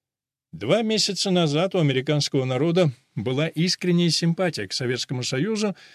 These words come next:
и он полностью поддерживал политику президента Рузвельта. Эта симпатия и поддержка основывались на блестящих успехах Советского Союза в войне, отчасти на репутации президента Рузвельта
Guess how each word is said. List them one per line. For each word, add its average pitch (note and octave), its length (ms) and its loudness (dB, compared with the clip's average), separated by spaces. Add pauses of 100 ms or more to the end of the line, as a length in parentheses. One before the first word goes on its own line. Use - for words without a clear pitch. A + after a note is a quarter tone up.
(100)
и E3+ 60 2
он F3+ 180 4
полностью F#3 480 2
поддерживал D3+ 600 0
политику D#3+ 500 -2
президента B2 600 -4
Рузвельта. F#2+ 500 -8 (580)
Эта C#3+ 180 2
симпатия F3 600 2
и D3 140 2
поддержка C#3 720 0 (160)
основывались D#3 640 2
на D#3 160 2
блестящих C#3+ 580 -2
успехах D3+ 500 0
Советского A#2 480 -4
Союза B2+ 400 -2
в G#2+ 80 -6
войне, A#2+ 420 0 (320)
отчасти E3+ 480 0
на D3 240 2
репутации D3+ 560 0
президента B2 580 -2
Рузвельта B2+ 600 -2